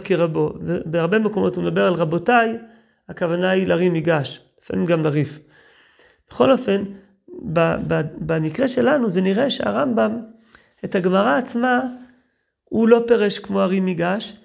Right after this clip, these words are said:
אלא דווקא כמו, כמו הגאונים, כמו רב שריר הגאון, ו-, ועוד, שהם הבינו שהגמרא עצמה מדברת,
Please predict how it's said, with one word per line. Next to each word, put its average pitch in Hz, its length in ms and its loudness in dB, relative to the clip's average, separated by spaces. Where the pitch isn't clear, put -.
אלא 202 120 2
דווקא 233 340 0
כמו, 226 560 0
כמו 214 260 2
הגאונים, 196 800 2
כמו 190 520 2
רב 156 140 0
שריר 247 340 2
הגאון, 160 480 2
ו-, 147 260 4
ועוד, 226 580 2
שהם 214 460 -2
הבינו 220 360 2
שהגמרא 190 540 2
עצמה 214 380 -2
מדברת, 196 640 -2